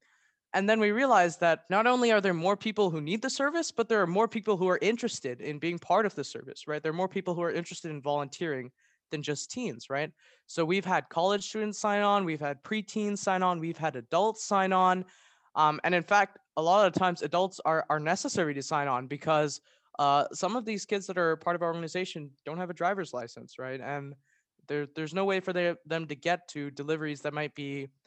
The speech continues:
you know, ten, twelve, fifteen miles away. And so, and a lot of times the parents are the unsung heroes. They have to go help out.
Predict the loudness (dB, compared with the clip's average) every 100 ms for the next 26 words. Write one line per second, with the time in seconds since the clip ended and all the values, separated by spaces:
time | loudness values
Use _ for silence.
0 | -18 -14 -12 -8 -8 -8 -10 -4 -2 -2
1 | -6 -10 -12 -10 -4 -2 -2 -2 -2 -2
2 | -6 -14 -10 -4 -2 -4 -8 -16 -10 0
3 | 2 2 0 0 0 -4 -14 -6 -4 -4
4 | -4 -2 -2 -2 -2 -4 -2 -2 -2 -4
5 | -6 -8 -6 -6 -4 -4 0 2 0